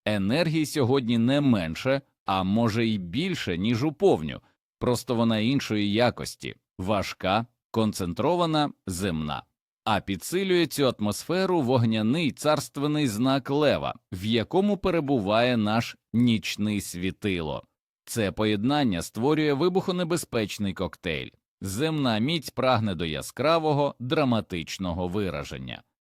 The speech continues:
Головні символи дня: ведмідь, гора, печера. Це образи первозданної сили, непорушності та глибокого занурення в себе. Давайте зануримося глибше в містичну суть цього дня.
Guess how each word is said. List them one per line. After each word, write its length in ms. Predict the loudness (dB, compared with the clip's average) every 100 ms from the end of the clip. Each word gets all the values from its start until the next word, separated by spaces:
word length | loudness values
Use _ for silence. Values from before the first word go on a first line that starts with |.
| 0
Головні 460 | 2 2 2 0
символи 520 | 0 -2 -2 0 -2 -2
дня: 400 | -2 -2 -2 -6 _ -8
ведмідь, 680 | -4 -4 -2 0 0 -4 _ -8
гора, 500 | -2 0 2 0 -4 _
печера. 680 | -4 -4 -4 -6 -4 -6 -10 -14 _ _ _ -8
Це 160 | 0 4
образи 540 | 4 4 0 0 -2
первозданної 840 | -2 0 0 0 0 0 0 -4 -4
сили, 460 | -2 0 0 -4 -10 -6
непорушності 1200 | -2 -2 0 0 2 2 0 -4 -6 -8 -12 -8
та 180 | 0 2
глибокого 760 | 2 0 0 0 0 0 0 0
занурення 800 | 0 0 2 2 2 2 0 -2
в 60 |
себе. 520 | -2 0 2 0 -4 -10 _ _ -10
Давайте 520 | -2 0 2 0 -2
зануримося 800 | -2 -2 0 0 2 -2 -2 -2
глибше 500 | 0 0 -2 -2 -4
в 80 | -2
містичну 840 | -2 -2 -4 -4 -4 -4 -4 -2 -2
суть 360 | -4 -6 -6
цього 320 | -6 -4 -4
дня. 320 | -6 -6 -8